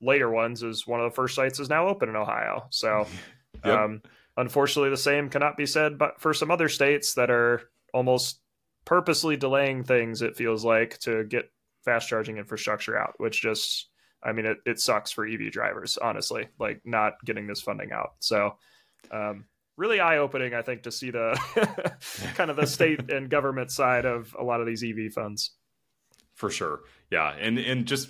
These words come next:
Speaker 2: fun fact, back in January was when the state of Wyoming announced their anti-E V bill that they were trying to pass.
Speaker 1: Oh, that's right.
Speaker 2: So,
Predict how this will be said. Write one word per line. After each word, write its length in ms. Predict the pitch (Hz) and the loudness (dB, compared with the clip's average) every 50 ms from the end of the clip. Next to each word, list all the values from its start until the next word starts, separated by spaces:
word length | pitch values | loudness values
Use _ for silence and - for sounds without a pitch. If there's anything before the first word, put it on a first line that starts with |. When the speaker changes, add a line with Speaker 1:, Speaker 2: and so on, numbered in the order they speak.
| - _ | -12 _
Speaker 2:
fun 220 | - 123 120 120 | 0 0 0 2
fact, 300 | 120 117 107 107 104 - | 0 0 0 0 0 0
back 240 | - 101 95 - - | 0 0 2 0 -2
in 80 | 104 92 | -6 -4
January 500 | 92 95 95 95 95 95 95 92 90 87 | -4 -4 -4 -2 -2 -2 -2 -2 -2 -2
was 260 | 85 87 82 - 92 | -4 -6 -6 -6 -8
when 140 | 90 85 85 | -8 -6 -6
the 60 | 82 | -8
state 260 | - - - 90 82 | -6 -4 -2 -2 -2
of 100 | 87 78 | -2 -2
Wyoming 480 | 82 82 82 82 78 82 85 85 80 80 | 0 0 0 0 -2 -4 -4 -6 -6 -6
announced 400 | 80 78 78 78 80 78 - - | -4 -2 -2 -2 -4 -4 -6 -6
their 180 | - 85 80 82 - _ | -6 -6 -6 -8 -10 _
anti-E 640 | 90 87 85 - - 101 95 98 104 - 98 104 107 | -8 -8 -8 -6 -4 -4 -4 -2 -4 -6 -6 -6 -6
V 380 | 101 107 110 113 113 117 117 117 - _ | -6 -6 -4 -4 -4 -4 -6 -10 -6 _
bill 400 | - 110 113 113 120 120 117 - - | 2 2 2 2 0 -2 -4 -2 -2
that 160 | 113 107 110 | -2 0 0
they 80 | 117 117 | -2 -2
were 120 | 117 113 113 | -2 -2 -4
trying 220 | - 117 113 113 | -4 -4 -4 -4
to 60 | 113 | -4
pass. 300 | 113 - 117 117 123 120 | -4 -2 0 2 4 4
Speaker 1:
Oh, 160 | 120 120 117 | 4 4 4
that's 240 | 117 117 110 - - | 2 0 -2 -2 0
right. 280 | 113 113 113 113 110 107 | 2 2 2 2 2 0
Speaker 2:
So, 540 | - - 123 110 107 104 101 95 90 85 | 0 2 4 4 6 6 4 2 0 -2